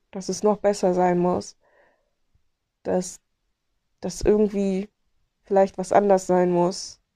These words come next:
oder so. Sondern einfach mal hinsetzen,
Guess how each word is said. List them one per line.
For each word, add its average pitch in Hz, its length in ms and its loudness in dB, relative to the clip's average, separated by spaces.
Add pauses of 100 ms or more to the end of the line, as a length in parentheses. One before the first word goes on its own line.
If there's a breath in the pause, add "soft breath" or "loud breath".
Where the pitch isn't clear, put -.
(120)
oder 185 240 -4
so. 175 360 -2 (680)
Sondern 190 260 -2
einfach 226 380 2
mal 208 480 2 (2750)
hinsetzen, 220 840 2